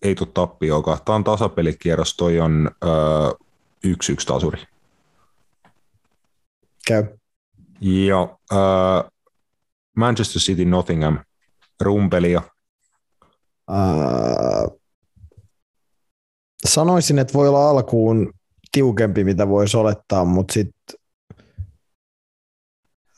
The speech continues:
Speaker 2: mulla on vahva veikkaus, että, että Erling Haaland ei avaa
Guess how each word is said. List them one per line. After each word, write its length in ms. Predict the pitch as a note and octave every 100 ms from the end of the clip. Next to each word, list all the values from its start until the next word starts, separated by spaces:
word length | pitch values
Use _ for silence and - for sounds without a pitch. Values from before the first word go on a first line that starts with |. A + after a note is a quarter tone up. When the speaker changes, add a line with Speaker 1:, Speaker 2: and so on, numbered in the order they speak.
| - - -
Speaker 2:
mulla 160 | C3+
on 80 | B2+
vahva 380 | E3+ D3+ C3+ A#2+
veikkaus, 800 | A#2+ A#2 - G2 G2+ - - -
että, 220 | A2 G#2 -
että 240 | A2+ F#2
Erling 440 | B2+ C3 A#2 G#2+ G#2
Haaland 380 | A2+ G#2 G2 A2+
ei 200 | A2 G#2+
avaa 300 | G#2 F2+